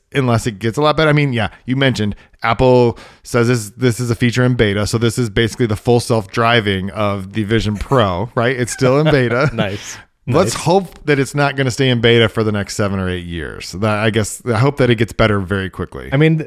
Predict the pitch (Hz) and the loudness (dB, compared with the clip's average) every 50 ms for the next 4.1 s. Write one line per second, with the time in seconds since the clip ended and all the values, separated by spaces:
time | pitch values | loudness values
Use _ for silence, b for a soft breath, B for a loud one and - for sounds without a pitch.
0 | - - 131 135 226 208 175 - - 170 147 - 113 - - 127 139 147 - - | -4 -4 0 0 2 2 2 2 2 2 2 2 -2 0 0 0 0 0 0 2
1 | - 123 113 90 85 95 92 87 95 - - - - _ _ - 127 113 104 90 | 0 0 0 0 -2 -4 -4 -4 -6 -8 -12 -16 -20 _ _ -2 0 0 0 0
2 | 101 117 120 117 117 113 110 104 104 95 - - - 107 104 101 - - 104 95 | 2 2 4 4 4 2 0 0 -2 -6 -6 -2 -2 -2 -2 -2 -2 -2 -2 -2
3 | 90 - - - - _ 101 98 110 113 101 107 107 113 113 113 110 107 101 87 | -2 -4 -8 -16 -16 _ 0 0 0 2 2 2 2 4 4 4 4 4 2 -2
4 | - - | -8 -16